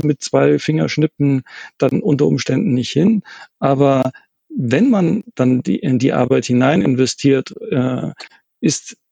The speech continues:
es mit Sicherheit, wenn sonst andere Leute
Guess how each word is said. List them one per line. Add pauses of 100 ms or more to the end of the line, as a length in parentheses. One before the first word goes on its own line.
(140)
es
mit
Sicherheit,
wenn
sonst
andere
Leute